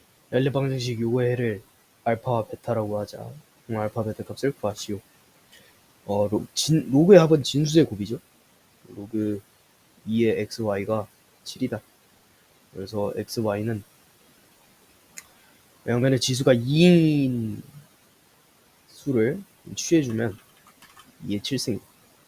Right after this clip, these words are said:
그다음에, 어, 로그 이의 Y분의 X 제곱이 마이너스 일이다. 그러면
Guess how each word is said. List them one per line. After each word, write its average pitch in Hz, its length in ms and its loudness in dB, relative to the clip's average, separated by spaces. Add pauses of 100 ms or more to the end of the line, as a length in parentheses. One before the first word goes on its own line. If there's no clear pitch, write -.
(1160)
그다음에, 110 360 0 (440)
어, 107 420 -8 (600)
로그 131 360 0 (640)
이의 127 340 2 (500)
Y분의 110 420 -2
X - 180 -12
제곱이 120 420 -4 (580)
마이너스 107 360 -4
일이다. 120 260 -2 (960)
그러면 123 400 0